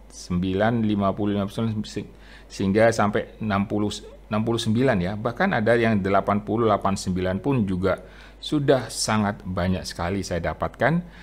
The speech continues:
Karena ini dengan teknik fishpond sehingga sangat mudah sekali saya mendapatkan backlinknya. Seperti apa fishpond yang saya miliki? Saya menggunakan,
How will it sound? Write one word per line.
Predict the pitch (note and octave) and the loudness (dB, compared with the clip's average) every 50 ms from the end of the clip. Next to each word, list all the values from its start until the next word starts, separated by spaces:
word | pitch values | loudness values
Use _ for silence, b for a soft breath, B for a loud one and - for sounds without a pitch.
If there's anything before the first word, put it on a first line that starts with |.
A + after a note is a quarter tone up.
| B B B | B B B
Karena | - E2+ E2+ F2 E2+ E2+ | -4 -2 0 0 0 0
ini | F#2+ A#2 C3 A#2 | 0 -2 -2 0
dengan | G2 F2+ F#2 F2 F2 | -2 0 0 -2 -4
teknik | - - E2+ D2 - - A2 G#2+ - - - - | -4 -4 -6 -6 -6 -4 -4 -4 -4 -6 -14 -18
fishpond | - - A#2 G2 - - - E2 F#2+ C3 D3+ - | -10 -4 -4 -4 -4 -2 -2 -2 0 0 -2 -2
sehingga | - F2+ F2 F2 F2 E2 | -2 -2 0 0 -2 -2
sangat | - - A#2+ A#2+ A#2+ - C#3+ | -4 -6 -8 -8 -6 -4 -2
mudah | D3 C#3+ C3 C3 | 0 0 0 -2
sekali | - - - B2+ C3 B2 F#2 E2+ | -4 -6 -4 -2 -2 -2 -2 -2
saya | - F#2 E2+ E2+ D#2+ D#2 D#2 | -2 -2 -2 -2 -2 -2 -4
mendapatkan | E2+ E2 D#2+ D#2 D2+ D2 - E2 D#2+ - - D#2+ E2 E2+ F2 F#2 F2+ | -4 -4 -2 -4 -4 -4 -4 -6 -6 -4 -6 -6 -4 -4 -6 -8 -6
backlinknya. | - F2+ - - F2+ E2+ D#2 D2 C#2 - - B B B B B B B B B B B B B | -6 -6 -6 -4 -6 -6 -6 -6 -8 -10 -14 B B B B B B B B B B B B B
Seperti | - - F3 F3 E3+ F3 F#3 F3+ | -6 -2 2 2 4 4 4 2
apa | F#3 F3+ G3 G3 F#3 | 2 4 4 2 2
fishpond | - - F3+ D#3+ - - - D#3+ D3+ D3 C#3 | 2 0 0 0 0 0 0 2 2 4 4
yang | B2+ B2 A#2+ | 2 2 2
saya | - A#2+ A#2+ A#2+ A#2 | 0 0 2 2 4
miliki? | A#2+ B2 B2+ C3 C3+ B2+ B2 F2 D2+ A#1+ A1 - - B B B B B B | 4 4 4 2 2 0 -2 -6 -6 -8 -8 -14 -18 B B B B B B
Saya | - - - D3+ E3 F#3 F#3+ G3 | -10 -4 2 4 6 6 8 8
menggunakan, | F#3+ F3+ D#3+ D#3 D3 C3 C3 C3 B2+ A#2+ A#2 A#2 B2 A#2 A2+ | 8 8 8 6 6 4 4 4 6 4 4 4 4 2 4